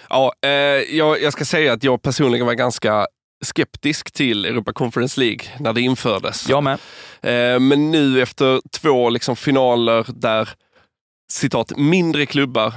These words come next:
Speaker 1: ska vi säga att West Ham har väl fjorton, femton högsta omsättningen av fotbollsklubbar i hela världen. Man har gått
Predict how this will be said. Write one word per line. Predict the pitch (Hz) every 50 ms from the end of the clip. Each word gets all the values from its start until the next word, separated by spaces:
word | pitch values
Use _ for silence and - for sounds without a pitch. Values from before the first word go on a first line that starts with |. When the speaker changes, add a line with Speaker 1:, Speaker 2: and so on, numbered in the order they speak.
| 120 120
Speaker 1:
ska | 117 - 123
vi | 113
säga | 123 120
att | 113 -
West | - 123 113 - -
Ham | 120 120
har | 123 113
väl | 110 117 113 113 107 - - - 156 143
fjorton, | - - - 143 127 123 - 131 117
femton | - - 135 123 120 - 117 117 117
högsta | 131 123 - - -
omsättningen | 117 123 120 - - 117 - - 117 120
av | 113
fotbollsklubbar | 113 123 113 - - - 120 120 117
i |
hela | 117 117 117 117
världen. | 113 139 131 113 110 - 104 98 120 - _ -
Man | - 117
har | 117 117
gått | 110 123 120 - _ - - -